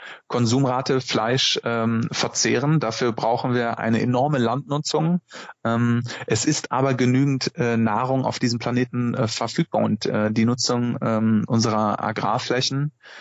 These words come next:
äh, kann locker zehn Milliarden Menschen satt machen. Äh, nur verfüttern wir heute, ähm, eben, äh, äh, viele Erzeugnisse als Futtermittel, äh, total ineffizient zur Fleischerzeugung an, an, äh, Nutztiere.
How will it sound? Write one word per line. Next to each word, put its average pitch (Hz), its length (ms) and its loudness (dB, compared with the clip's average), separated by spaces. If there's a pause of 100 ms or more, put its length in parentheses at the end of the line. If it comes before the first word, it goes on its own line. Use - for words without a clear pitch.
(260)
äh, 117 240 0
kann 117 320 0
locker 120 320 0
zehn 160 260 2
Milliarden 117 320 2
Menschen 113 300 0
satt 143 180 -2
machen. 98 460 -2
Äh, 110 160 0
nur 123 300 4
verfüttern 123 480 -2
wir 110 180 2
heute, 120 420 0 (400)
ähm, 110 640 2 (380)
eben, 110 460 2
äh, 104 800 0
äh, 131 40 -4
viele 120 220 2
Erzeugnisse 113 460 0
als - 140 -2
Futtermittel, 120 640 2 (140)
äh, 107 160 2
total 123 520 0
ineffizient 131 800 -2
zur 110 200 2
Fleischerzeugung 110 840 0
an, 101 360 -2
an, 113 340 0
äh, - 120 0
Nutztiere. 135 720 0